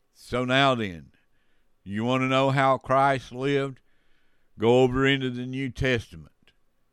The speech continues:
If the Lord delays his coming long enough, we're, we'll, we, we will get there eventually, and we will be studying in,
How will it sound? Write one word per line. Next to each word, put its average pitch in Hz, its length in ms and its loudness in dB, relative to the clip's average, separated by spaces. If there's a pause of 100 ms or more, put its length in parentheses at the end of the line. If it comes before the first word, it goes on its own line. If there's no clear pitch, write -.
(360)
If 87 160 -14
the 101 120 -6
Lord 123 340 6
delays 123 440 4
his 123 220 -4
coming 131 480 -2
long 131 340 -6
enough, 127 380 -6
we're, 123 180 -4
we'll, 120 340 2
we, 135 380 -2
we 120 280 0
will 139 240 0
get 139 340 -6
there 120 260 -2
eventually, 107 720 -6
and 107 200 -12
we 120 160 -6
will 120 160 -6
be 127 200 -6
studying 120 600 0
in, 113 260 -8